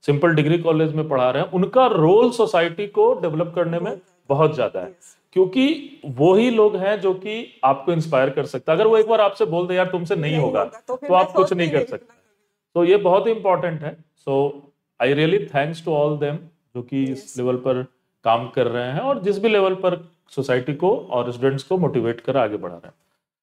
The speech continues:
Speaker 1: So, तो तुमने coaching का plan क्यों किया? तुम मास्टर्स थी, student भी अच्छी थी,
Speaker 2: यस।
Speaker 1: शायद तुम अपने यहाँ के topper भी, one of topper में हो या topper हो।
Speaker 2: Sir, ये मास्ट-, sir, coaching का plan ये इसलिए था क्योंकि मेरी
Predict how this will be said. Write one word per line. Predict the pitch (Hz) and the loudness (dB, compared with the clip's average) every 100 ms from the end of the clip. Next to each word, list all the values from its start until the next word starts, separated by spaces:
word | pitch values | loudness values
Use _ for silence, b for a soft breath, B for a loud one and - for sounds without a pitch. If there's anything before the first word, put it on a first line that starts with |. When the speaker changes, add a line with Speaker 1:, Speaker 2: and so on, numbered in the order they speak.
| _ | _
Speaker 1:
So, | - 208 165 - - _ _ _ - | 2 2 2 -6 -14 _ _ _ 2
तो | 208 | 4
तुमने | 208 202 233 | 4 2 0
coaching | 233 - 165 165 247 262 - - | 0 2 2 2 0 0 -6 0
का | 208 | 0
plan | 202 190 170 196 220 _ _ _ _ _ _ _ | 2 4 4 2 -6 _ _ _ _ _ _ _
क्यों | 190 185 | 0 2
किया? | 127 120 | 2 0
तुम | 120 175 | 0 -2
मास्टर्स | 175 170 170 165 160 | 2 2 0 0 -2
थी, | 165 151 147 147 - _ _ 117 | -2 -4 -4 -6 -12 _ _ -8
student | 113 143 151 | -2 -2 0
भी | 147 | 0
अच्छी | 143 147 | 0 -4
थी, | 135 135 131 127 | -4 -4 -4 -6
Speaker 2:
यस। | - | -4
Speaker 1:
शायद | 123 123 | -2 0
तुम | 139 | -2
अपने | 127 135 | -6 -4
यहाँ | 131 | -4
के | 139 | -2
topper | - 113 135 | -2 0 0
भी, | 131 | 0
one | 127 123 | -2 -4
of | |
topper | - 110 110 123 | -2 -2 0 -2
में | 123 | -2
हो | 113 117 | -4 -4
या | 117 | -2
topper | 117 107 127 | -2 -2 -2
हो। | 113 - - _ _ _ _ _ _ _ _ _ 226 | -4 -6 -18 _ _ _ _ _ _ _ _ _ -10
Speaker 2:
Sir, | 214 - | -10 -12
ये | 220 233 226 220 _ _ 220 | -4 -2 -2 -6 _ _ -6
मास्ट-, | 214 226 - 247 | -4 -6 -10 -8
sir, | 240 | -4
coaching | 226 233 254 277 | 2 2 2 0
का | 269 | 0
plan | 269 262 269 | 2 2 2
ये | 247 262 | 4 4
इसलिए | 240 - 254 254 | 2 0 2 2
था | 262 | 2
क्योंकि | 240 254 240 262 247 _ - 247 | -2 -2 -2 -2 -2 _ -6 2
मेरी | 247 269 269 | 4 4 0